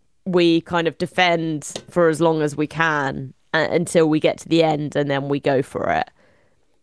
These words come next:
It didn't quite play out like that, but I think that's why in the first half you saw, um, Chelsea not, not really, like,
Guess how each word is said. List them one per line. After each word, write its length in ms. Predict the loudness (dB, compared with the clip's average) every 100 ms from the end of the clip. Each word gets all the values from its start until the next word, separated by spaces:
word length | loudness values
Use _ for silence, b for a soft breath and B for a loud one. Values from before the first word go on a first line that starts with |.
| _ _ -4
It 100 | 2
didn't 240 | 2 2
quite 260 | 2 2 2
play 220 | 2 4
out 240 | 4 2
like 240 | 0 -2 0
that, 240 | 0 0
but 100 | 0
I 100 | 0
think 260 | 2 0 2
that's 260 | 0 0 2
why 200 | 4 4
in 100 | 0
the 60 |
first 360 | 0 0 0 0
half 380 | 0 2 0 -2
you 140 | -6
saw, 500 | -4 0 2 2 0 -6 b b b b b b b -4
um, 400 | 0 2 0 -6 -10
Chelsea 380 | 0 2 2 2
not, 200 | 2 0 -2 -6
not 200 | 2 2 4
really, 320 | 4 4 4
like, 320 | 4 2 -4